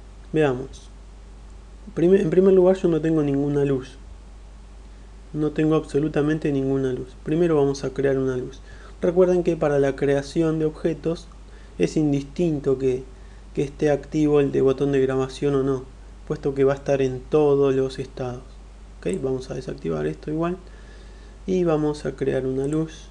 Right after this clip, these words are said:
de tipo Omni. Generamos esta luz. Y le vamos a activar la sombra. Probamos un render.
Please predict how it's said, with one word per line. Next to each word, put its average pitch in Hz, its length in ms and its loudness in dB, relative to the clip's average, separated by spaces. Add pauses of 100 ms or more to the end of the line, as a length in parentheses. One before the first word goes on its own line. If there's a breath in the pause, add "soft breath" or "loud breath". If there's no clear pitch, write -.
(120)
de 143 120 -6
tipo 139 320 -10
Omni. 143 460 -2 (2750)
Generamos 135 640 -6 (760)
esta 135 300 -8
luz. 135 320 -4 (3000 loud breath)
Y 170 180 -6
le 143 120 2
vamos 135 240 -2
a - 20 -6
activar 135 340 0
la 139 120 -2
sombra. 139 380 -12 (1700)
Probamos 131 400 -2
un 143 120 -4
render. 165 480 0